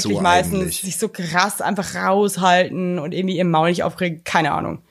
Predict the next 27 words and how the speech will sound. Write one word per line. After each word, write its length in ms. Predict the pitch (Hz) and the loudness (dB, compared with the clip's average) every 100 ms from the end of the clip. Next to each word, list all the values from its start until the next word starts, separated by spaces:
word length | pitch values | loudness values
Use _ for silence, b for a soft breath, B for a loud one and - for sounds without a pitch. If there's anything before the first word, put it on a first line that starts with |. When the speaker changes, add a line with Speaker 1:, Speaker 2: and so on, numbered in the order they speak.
| b b b _ - | b b b _ -10
Speaker 1:
Vielleicht, 200 | 175 208 | -6 -4
weil 60 | |
die 60 | 175 | 0
selber 280 | 175 170 127 | 2 4 2
Angst 280 | 147 156 - | 0 -4 -2
haben, 160 | 151 151 | 0 0
ich 100 | 151 | 0
weiß 200 | 156 156 | -2 -2
es 100 | 165 | -6
nicht. 320 | 151 - - _ _ _ B B B | -6 -8 -12 _ _ _ B B B
Speaker 2:
Wa- 100 | 123 | 0
Speaker 1:
Oder 160 | 185 | 4
weil 100 | 175 | 4
die 80 | 185 | 4
irgendwie 200 | 185 196 | 2 2
ihr 240 | 170 196 - | 2 2 4
auch 160 | 185 180 | 2 2
selber 300 | 190 190 190 | 2 4 4
irgendwie 260 | 180 190 | 2 2
ein 140 | 185 175 | 2 4
weirdes 220 | 185 180 | 2 2
Verhältnis 500 | 190 175 185 185 170 | 0 2 2 2 2
haben. 380 | 170 165 165 160 | 4 4 4 0
Ey, 200 | - 170 | 0 -4
I 180 | - 160 | 0 0
don't 80 | 160 | 2
know. 300 | 156 151 - | 0 -2 -6